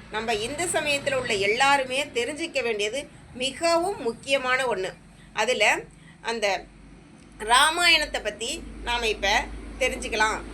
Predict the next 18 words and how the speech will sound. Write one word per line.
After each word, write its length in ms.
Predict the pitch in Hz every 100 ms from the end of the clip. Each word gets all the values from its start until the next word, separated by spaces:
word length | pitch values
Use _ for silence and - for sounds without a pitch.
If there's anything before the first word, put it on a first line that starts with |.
| -
அப்படிங்கிறதுனால 840 | 233 311 302 247 214 202 214 285 - - - -
எல்லாருமே 500 | 233 285 302 311 359
வந்து, 480 | 294 269 277 311 349 - - - -
அஹ், 580 | 247 233 220 208 202 202 -
முன்னாடிய 680 | 233 269 285 294 302 285 262 233 -
பழைய 520 | 240 226 269 262 247 240 233 220
காலத்துல 340 | 233 254 269 277
எல்லாம் 240 | 247 262
எங்க 240 | 254 226 220
தாத்தாலாம் 440 | 220 233 269 262
என்ன 200 | 233 240
பண்ணாங்க, 560 | 233 220 208 208 262 330 - - - -
அப்பெல்லாம் 500 | 233 - 285 285 302
வந்து 340 | 294 285 294
இந்த 340 | 294 254 247 247
மீடியா, 840 | 233 233 254 262 254 233 247 247 247 _ _ -
அஹ், 440 | 240 233 226 220
செல்லு, 680 | 214 240 240 247 240 240 247